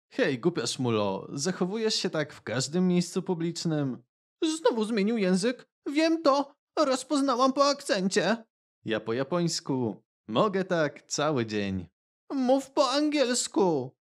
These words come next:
Musiało ci się przesłyszeć. Przecież widać, że nie znają angielskiego.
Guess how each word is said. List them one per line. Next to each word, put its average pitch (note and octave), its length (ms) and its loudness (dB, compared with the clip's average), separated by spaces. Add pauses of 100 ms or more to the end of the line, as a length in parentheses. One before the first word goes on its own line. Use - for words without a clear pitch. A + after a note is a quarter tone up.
(320)
Musiało E3+ 500 2
ci D3+ 140 -4
się B2+ 140 -2
przesłyszeć. G#2+ 840 -6 (220)
Przecież F3 420 -4
widać, D3 340 -2
że A2+ 120 -4
nie A#2+ 120 -2
znają A2 320 -4
angielskiego. G2+ 880 -6